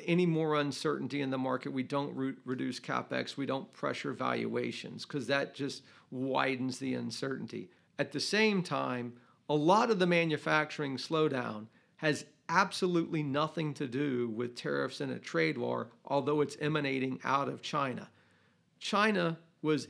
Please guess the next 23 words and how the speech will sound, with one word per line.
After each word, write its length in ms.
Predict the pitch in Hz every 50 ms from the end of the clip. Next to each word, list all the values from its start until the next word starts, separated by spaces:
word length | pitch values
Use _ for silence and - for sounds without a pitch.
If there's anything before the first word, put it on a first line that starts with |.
| - -
in 260 | 160 160 156 156 151
an 140 | 135 139 139
economic 600 | 139 135 - 151 139 131 127 123 123 120 - -
bubble. 380 | - 117 107 92 - - - - _ _ _ _ _ _ _ _ _
They 240 | - 123 143 143 143
are, 300 | 139 135 131 127 120 117 - - _ _ _ _ _ _ _ _ - - - -
appropriately 680 | - _ - - 170 185 180 180 156 151 143 139 135 127
so, 400 | - - 120 120 131 156 175 - - _ -
restructuring 1120 | 117 131 147 165 190 185 - - - 165 160 165 160 - - - 165 156 147 147 147 139
internally, 680 | 131 131 131 - 147 139 131 127 123 120 123 131 143 165 180 - 113
repositioning 960 | 127 143 143 160 160 170 175 135 131 151 151 151 - 160 151 143 143 135 127
where 160 | 127 127 123
capital 600 | 127 - 143 139 135 131 - - 131 135 131 131
is 260 | 127 131 135 127 -
internally, 720 | 135 127 127 117 - 131 131 131 139 123 120 123 127 - - _ _ _ _ _ _ _ _ _ _ _ _ _ 151
and 140 | 156 160 160
in 140 | 165 156 143
so 220 | - 165 151 147
doing, 580 | 127 123 208 254 269 233 175 156 143 147 151 - - - _ _ _
their 320 | 131 123 156 160 160 - - -
imports 800 | 175 180 185 185 180 - 175 175 170 165 - - - - - - - _ _
from 420 | - - - - 160 147 139 135 - -
others 520 | 190 208 220 165 147 143 143 131 131 -